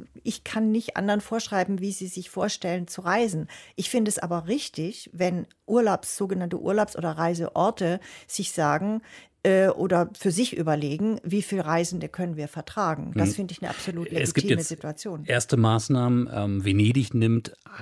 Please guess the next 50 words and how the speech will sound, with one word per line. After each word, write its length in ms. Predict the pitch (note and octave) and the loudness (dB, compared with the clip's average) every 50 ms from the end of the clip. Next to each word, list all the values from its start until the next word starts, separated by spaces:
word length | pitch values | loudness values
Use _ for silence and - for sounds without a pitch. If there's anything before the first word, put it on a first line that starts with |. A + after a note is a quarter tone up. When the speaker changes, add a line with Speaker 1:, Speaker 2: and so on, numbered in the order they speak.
| G#2+ - | -10 -2
Speaker 2:
Eintritt 600 | - A2 A2+ A#2 A#2+ - - - E3 D#3+ - - | 0 2 6 6 4 4 4 0 0 0 -2 -2
künftig. 380 | - C#3 - - E3 E3 - - | -2 -2 -2 0 -4 -4 -2 -2
Also 140 | G2+ F2+ G2 | -4 -2 0
da 80 | F#2+ | 2
Speaker 1:
Ja. 60 | F#2 F#2 | 4 4
Speaker 2:
muss 140 | A2 A2 | 4 4
man 120 | A2 G#2 G#2 | 4 2 2
Eintritt 380 | - G#2+ A#2 A2 - C3 - | 4 4 2 4 2 0 2
zahlen, 180 | - B2 B2+ C3 | 2 0 2 2
um 80 | A2+ G#2 | 2 2
in 80 | G2 | 2
die 80 | G#2 G2 | 0 0
Stadt 240 | - - G2 - - | 0 0 -2 0 0
reinzukommen. 420 | G#2 G#2+ - B2 G#2+ A#2 A2 G#2 | -2 -2 -2 -2 0 2 2 2
Dubrovnik 600 | A2 G#2 F2+ - E2 A#2 C3 - D#3 C#3+ C3 - | 2 2 0 0 -2 -2 0 2 2 2 2 0
führt 400 | - - B2+ A2+ A2 - - - | 0 2 2 2 2 0 -6 -6
eine, 380 | - G#2+ G#2+ A2 G#2+ G#2+ G#2+ G#2 - - - - - - - - _ _ _ _ | -2 -2 0 2 2 2 0 0 -2 -6 -14 -14 -16 -18 -20 -20 _ _ _ _
jetzt 540 | - - - - - - - - G#2+ G2 - | -12 -10 -6 -6 -6 -6 -8 -10 -12 -8 -6
nehme 240 | F2+ F2 E2+ E2+ E2+ | -4 -4 -2 -2 -4
ich 140 | E2 - | -4 -6
ein 160 | F2 E2 E2+ E2+ | -8 -8 -6 -4
ganz 180 | F2 F#2 F2+ | -4 -4 -6
böses 460 | - - F#2+ F#2 F#2 F#2 G2 F2 - | -4 -4 -2 -2 -2 -2 -4 -6 -6
Wort 200 | F2 D#2+ - - | -6 -8 -8 -6
aus 140 | F2+ F2+ F2+ | -6 -6 -6
früheren 380 | - - - B2 A#2 G2 F2 E2 | -6 -4 -2 -2 0 0 -2 -2
Diskussionen, 420 | E2+ F2+ - F#2 E2+ G2 F#2+ G2+ | -4 -6 -4 -4 -2 -2 -2 -2
eine 160 | F#2+ F#2 G#2 | 0 -2 -2
Obergrenze 880 | B2 C3+ D#3 F#3 - G#2+ F#2 - - - F2 D#2+ E2 - - G2 F#2 - | 0 2 2 4 4 2 0 0 -4 -4 -4 -4 -4 -4 -4 -6 -6 -4
ein. 320 | F#2 F2 F2+ F2+ F#3 F3+ F3 | -4 -4 -2 0 -2 2 2
Speaker 1:
<laughs> 160 | A3 - - | 0 0 2
Ja. 100 | - G3+ B2+ - - - | 0 -2 0 0 -2 -2
Speaker 2:
<laughs> 160 | - - - | -2 -2 0
Nicht 220 | - A#2 C3 G#2 - | 2 4 4 4 2
für 220 | - - B2+ A2+ | 2 2 2 2
Flüchtlinge, 440 | - B2+ B2+ C3 - D#3 D#3 D3+ C#3 | 4 2 2 2 4 4 6 6 6
sondern 240 | B2 A#2+ A#2 A#2 G#2+ | 6 4 4 2 2
für 160 | - B2 A2 | 0 0 0
Touristen 380 | B2 B2 G3 G3 - - G#2+ | 2 2 2 2 2 0 -2
pro 180 | - - - G3 | -2 2 2 4
Speaker 1:
Ja. 100 | G3 F3 | 4 4
Speaker 2:
Tag. 360 | - D#3 - - - - - | 2 2 0 -2 -6 -6 -6
Speaker 1:
Mhm. 60 | G#3 G3+ F#3 F3+ F3+ G3+ | -6 -4 -4 -4 -2 2
Speaker 2:
Ähm, 260 | - A2 A2 G#2+ G#2 - - _ _ _ _ _ _ _ _ _ _ _ | 4 4 4 4 0 -2 -6 _ _ _ _ _ _ _ _ _ _ _
das 220 | _ - A2 G#2+ D3 | _ 0 0 2 2
ist 120 | D3+ A#2+ | 2 0
legitim 420 | C#3 C#3 C#3 C3 - - G2 F2+ | 0 0 -2 0 0 2 2 2
aus 100 | F2 F2 | 0 -2
Ihrer 160 | G2 F#2 F2+ E2 | -2 -4 -4 -4
Sicht? 240 | F#2+ F2 - - | -6 -8 -10 -10